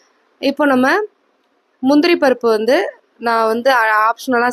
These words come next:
சேர்த்துருக்கேன். நீங்க வேணும்னா சேர்த்துக்கோங்க, இல்லைன்னா ஸ்கிப் பண்ணிக்கோங்க. ஒரு பத்து, பதினஞ்சு முந்திரி பருப்பு எடுத்து உடைச்சு சேர்த்துருக்கேன்.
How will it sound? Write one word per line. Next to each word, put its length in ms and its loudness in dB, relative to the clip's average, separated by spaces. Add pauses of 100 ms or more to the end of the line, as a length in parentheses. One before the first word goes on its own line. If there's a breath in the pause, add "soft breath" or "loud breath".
சேர்த்துருக்கேன். 520 -4
நீங்க 220 -2
வேணும்னா 400 0
சேர்த்துக்கோங்க, 520 0 (100)
இல்லைன்னா 340 0
ஸ்கிப் 260 -8
பண்ணிக்கோங்க. 440 -4 (1120 loud breath)
ஒரு 180 2
பத்து, 260 -2
பதினஞ்சு 400 0
முந்திரி 280 -4
பருப்பு 240 -2
எடுத்து 240 -4 (120)
உடைச்சு 320 -2
சேர்த்துருக்கேன். 500 -4